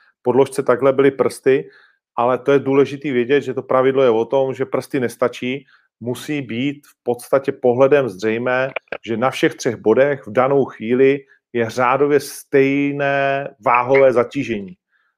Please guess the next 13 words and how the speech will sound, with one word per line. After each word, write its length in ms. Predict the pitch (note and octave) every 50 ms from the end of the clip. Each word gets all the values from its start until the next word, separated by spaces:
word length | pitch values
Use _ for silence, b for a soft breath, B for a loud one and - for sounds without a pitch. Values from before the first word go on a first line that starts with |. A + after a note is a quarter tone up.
| _ _
Zatímco 400 | B2 A#2+ A2+ C3 C3+ B2+ - C#3+
Marek 400 | C3 A#2+ B2+ C3+ C#3 C#3 C#3 C#3
tam 160 | - C3+ B2
prostě 260 | - C3+ B2+ - - C3+
položil 420 | - - C3 C3 B2+ A#2 C3+ C#3
ty 120 | C3+ D3 C#3
prsty 640 | C#3 B2+ A#2+ A2+ - - C#3 C3+ C3+ C3+ C3 B B B B _ _
jenom 300 | - A#2+ C3+ D3 D#3+ D#3+
proto, 280 | - D3+ C3+ - D3+ C#3+
že 100 | C3 C3+
si 120 | - C#3+
myslel, 480 | C#3 C3+ B2 - C#3+ C#3 C3+ C3+ C3+ C3+ - _ _ -
že 320 | G#2+ A2 C3 B2+ B2+ B2+